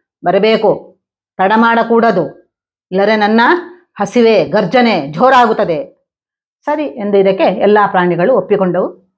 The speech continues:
ಅದೇ ರೀತಿಯಲ್ಲಿ ಸರದಿಯಂತೆ ದಿನಾಲೂ ಒಂದೊಂದು ಪ್ರಾಣಿಯು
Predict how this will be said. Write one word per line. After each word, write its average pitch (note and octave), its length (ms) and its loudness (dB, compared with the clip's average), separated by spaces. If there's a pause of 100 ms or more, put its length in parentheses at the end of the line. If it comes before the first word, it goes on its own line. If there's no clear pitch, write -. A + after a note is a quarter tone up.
ಅದೇ G#3+ 260 2
ರೀತಿಯಲ್ಲಿ G3+ 840 -4
ಸರದಿಯಂತೆ G3+ 920 0 (100)
ದಿನಾಲೂ F#3+ 880 0
ಒಂದೊಂದು F#3+ 440 2
ಪ್ರಾಣಿಯು G3+ 640 0